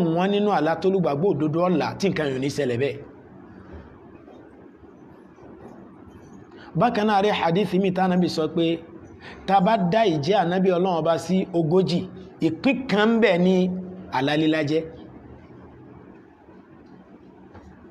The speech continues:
Ṣé gbogbo ohun táwọn ọ̀rọ̀ yìí ń sọ ń sìn ni pé láti bí àlá? Ẹgbẹ́ tẹ́lẹ̀ mi á sọ pé, "Ah, tóun bá yìí ti lálàá, bí nǹkan ó ṣe rí lọ, Ọlọ́run fi hàn o." Ó ti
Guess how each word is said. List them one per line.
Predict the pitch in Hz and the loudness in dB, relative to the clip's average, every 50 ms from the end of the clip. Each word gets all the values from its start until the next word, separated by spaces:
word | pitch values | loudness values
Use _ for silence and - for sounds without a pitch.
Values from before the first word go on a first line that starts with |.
| - - - - - - - - - - - - - - - - - - - - - - | -20 -20 -20 -20 -20 -20 -20 -20 -20 -20 -20 -20 -20 -20 -20 -20 -20 -20 -20 -20 -20 -16
Ṣé | - - 247 | -4 -2 0
gbogbo | 233 214 220 190 208 | 2 2 2 2 2
ohun | 214 214 | 2 2
táwọn | 190 254 247 202 165 | 2 0 0 0 0
ọ̀rọ̀ | 156 156 151 160 | 0 0 0 0
yìí | 180 190 | 0 0
ń | |
sọ | 185 - 185 190 | 0 0 -2 -2
ń | 202 | -2
sìn | 185 185 190 160 | -2 -2 -2 -2
ni | 156 156 | -2 -2
pé | 156 175 170 | -2 -2 0
láti | 185 185 175 180 156 | 2 0 0 -2 -4
bí | 143 160 151 | -2 -2 -2
àlá? | 135 127 127 135 143 151 - - - - - - - - - - - - - - - - | -2 -2 -2 -2 -2 -2 -4 -6 -14 -18 -20 -20 -20 -20 -20 -20 -20 -20 -20 -20 -10 -4
Ẹgbẹ́ | 175 180 185 175 165 | 0 2 2 2 2
tẹ́lẹ̀ | 185 185 185 180 180 | 2 2 2 2 2
mi | 175 | 2
á | 175 165 | 2 0
sọ | 170 165 160 156 | 0 -2 -2 -2
pé, | 160 170 | 0 0
"Ah, | 165 165 160 - | 2 2 2 2
tóun | 160 196 220 202 185 | 2 2 2 4 4
bá | 185 180 | 4 2
yìí | 175 - | 2 0
ti | - 175 | 0 0
lálàá, | 175 175 185 185 180 170 156 151 147 147 - - - - - - | 0 4 4 4 4 4 4 4 2 2 0 -6 -12 -12 -6 -2
bí | 175 208 | 0 0
nǹkan | 180 - 175 180 | 0 0 -2 -2
ó | |
ṣe | 180 - 160 160 | -2 0 0 0
rí | 170 165 | 0 2
lọ, | 160 156 | 2 2
Ọlọ́run | 160 175 165 160 160 | 0 0 0 0 -2
fi | 156 151 147 | -2 -2 -4
hàn | 123 123 131 123 123 | -4 -4 -6 -8 -10
o." | 117 - - - - - - - - - - - - - - - - - - - - - - - - - - - - - - - - - - | -12 -14 -18 -20 -20 -20 -20 -20 -20 -20 -20 -20 -20 -20 -20 -20 -20 -20 -20 -20 -20 -20 -20 -20 -20 -20 -20 -20 -20 -20 -20 -20 -20 -10 -4
Ó | 165 165 | -4 -2
ti | 165 180 | 0 0